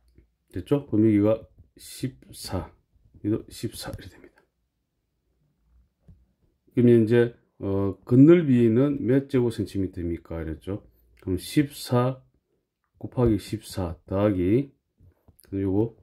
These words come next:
십사 곱하기 십이 더하기 요거랑 요것도 곱한 거, 십사 곱하기 십이에 곱하기 이를 하면 되죠.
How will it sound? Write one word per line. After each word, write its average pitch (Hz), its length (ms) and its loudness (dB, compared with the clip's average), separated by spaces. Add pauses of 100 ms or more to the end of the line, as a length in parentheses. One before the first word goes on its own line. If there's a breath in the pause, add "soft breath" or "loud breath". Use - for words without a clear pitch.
(760)
십사 135 500 -2
곱하기 110 440 -2
십이 104 500 -4
더하기 92 440 -4
요거랑 123 440 2
요것도 92 300 -4
곱한 90 340 -6
거, 85 280 -8 (840)
십사 127 340 -4
곱하기 95 260 0
십이에 101 840 -4 (320)
곱하기 107 400 -2
이를 107 340 2
하면 110 140 4
되죠. 85 460 -4